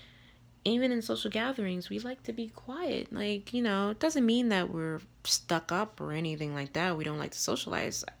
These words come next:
Personally, I like seeing my friends enjoy themselves. And I'll occasionally,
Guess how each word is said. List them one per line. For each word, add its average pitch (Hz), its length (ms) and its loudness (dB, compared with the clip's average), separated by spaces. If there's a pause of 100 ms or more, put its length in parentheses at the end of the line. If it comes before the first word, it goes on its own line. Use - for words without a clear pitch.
(320)
Personally, 196 640 4
I - 240 4
like 359 200 2
seeing 254 420 4
my 165 140 2
friends 196 400 2
enjoy 175 380 0
themselves. - 560 -6 (540)
And 294 160 2
I'll 480 160 4
occasionally, 247 600 2